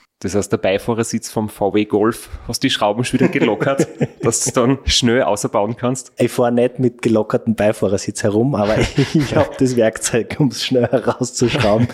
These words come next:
Speaker 1: <laughs>
Speaker 2: Das war letztes Jahr die Challenge, aber der Nachbar meiner Eltern ist Automechaniker und pfuscht ein bisschen und der hat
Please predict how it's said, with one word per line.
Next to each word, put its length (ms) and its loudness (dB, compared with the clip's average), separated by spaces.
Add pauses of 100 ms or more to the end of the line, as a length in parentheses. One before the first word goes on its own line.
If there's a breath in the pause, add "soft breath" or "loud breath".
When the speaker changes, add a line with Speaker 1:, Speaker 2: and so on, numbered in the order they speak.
(120)
Speaker 1:
<laughs> 180 -16
Speaker 2:
Das 120 4
war 80 4
letztes 400 0
Jahr 140 4
die 120 -2
Challenge, 460 0
aber 300 0 (520 loud breath)
der 80 2
Nachbar 380 2
meiner 320 0
Eltern 340 0
ist 300 -10 (460)
Automechaniker 920 -2 (120)
und 220 -4
pfuscht 300 -4
ein 80 -4
bisschen 240 -4
und 160 -4
der 240 -6
hat 280 -12